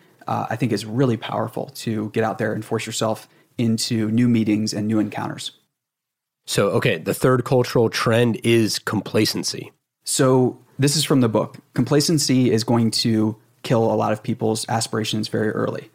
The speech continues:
Speaker 1: And here's the exact quote. "Social elites have the most freedom and ability to explore new thinking, but they seem to believe in secrets the least. Why search for a new secret if you can comfortably collect rents on everything that has already been done?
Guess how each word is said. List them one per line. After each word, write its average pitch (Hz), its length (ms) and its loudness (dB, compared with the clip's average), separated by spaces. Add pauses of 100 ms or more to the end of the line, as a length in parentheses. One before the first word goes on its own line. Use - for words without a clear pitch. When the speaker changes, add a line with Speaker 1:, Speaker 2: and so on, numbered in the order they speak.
(140)
Speaker 1:
And 110 200 0
here's 123 180 0
the 113 100 -2
exact 110 300 -2
quote. - 320 -6 (560)
"Social 185 460 2
elites 127 400 0
have 117 180 -4
the 117 60 0
most 113 380 0
freedom 107 460 -2
and 113 80 -2
ability 110 440 0
to - 140 -6
explore 113 340 0
new 107 160 0
thinking, 113 360 -4 (320)
but 123 120 -2
they 131 80 2
seem 214 320 2
to 156 100 0
believe 127 340 2
in 113 160 0
secrets - 460 -2
the 117 140 -2
least. 110 420 -4 (540)
Why 131 260 0
search - 320 -2
for 139 200 0
a 127 40 2
new 117 180 2
secret 147 460 0 (240)
if 131 140 -2
you 139 80 2
can 135 140 2
comfortably 147 500 0
collect 127 360 -4
rents 120 480 0
on 113 200 0
everything 123 380 2
that 113 100 2
has 110 140 -2
already 113 360 0
been 107 220 -2
done? 110 280 -4